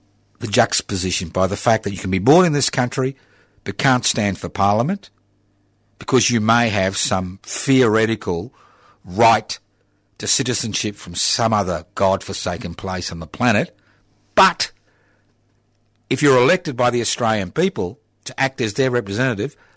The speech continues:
you cannot take your seat in Parliament unless you swear allegiance to Queen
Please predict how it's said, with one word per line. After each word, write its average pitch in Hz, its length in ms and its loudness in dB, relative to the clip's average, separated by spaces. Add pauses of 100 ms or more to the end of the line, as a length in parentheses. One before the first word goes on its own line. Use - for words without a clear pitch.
you 107 300 0
cannot 175 800 0
take 139 380 -4
your 123 180 0
seat - 420 -8
in 127 180 -8
Parliament 113 560 -4 (440)
unless 107 600 0 (140)
you 127 520 0 (260)
swear 117 760 0 (400)
allegiance 107 800 -2
to 98 100 -8
Queen 117 560 -2